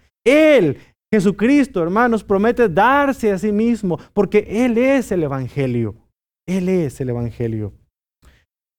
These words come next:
¿Cómo podemos aplicar este pasaje a nuestras vidas? Grabes estas cuatro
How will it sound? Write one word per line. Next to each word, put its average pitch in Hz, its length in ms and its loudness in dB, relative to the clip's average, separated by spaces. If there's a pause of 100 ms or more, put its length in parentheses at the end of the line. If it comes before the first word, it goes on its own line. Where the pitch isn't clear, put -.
¿Cómo 254 180 2
podemos 202 360 -2
aplicar 170 420 -2
este 165 180 -6
pasaje 139 420 -6
a 127 40 -2
nuestras 117 340 -4
vidas? 107 340 -6 (300)
Grabes 185 380 2
estas 175 300 -2
cuatro 160 640 0